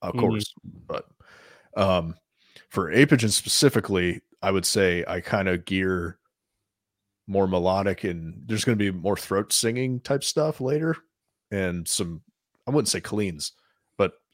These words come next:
Speaker 1: definitely some really experimental stuff that'll go with the more melodic parts. And then,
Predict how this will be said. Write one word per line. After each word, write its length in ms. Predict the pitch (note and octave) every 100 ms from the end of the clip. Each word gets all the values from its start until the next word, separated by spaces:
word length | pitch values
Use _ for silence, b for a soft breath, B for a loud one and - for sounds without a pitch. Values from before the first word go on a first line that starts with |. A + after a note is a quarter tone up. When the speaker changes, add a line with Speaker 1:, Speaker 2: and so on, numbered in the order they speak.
| _
Speaker 1:
definitely 280 | A2+ A2 G#2
some 160 | F#2+ F2+
really 180 | F#2
experimental 520 | F2+ - F#2+ E2+ E2+ F#2+
stuff 300 | - G#2+ -
that'll 200 | G2 F#2
go 160 | G2
with 140 | F2 -
the 60 |
more 160 | F2+ E2+
melodic 380 | D2+ D2 E2 -
parts. 380 | E2+ D#2 - - _ _ _ -
And 80 | F2+
then, 220 | E2+ D#2+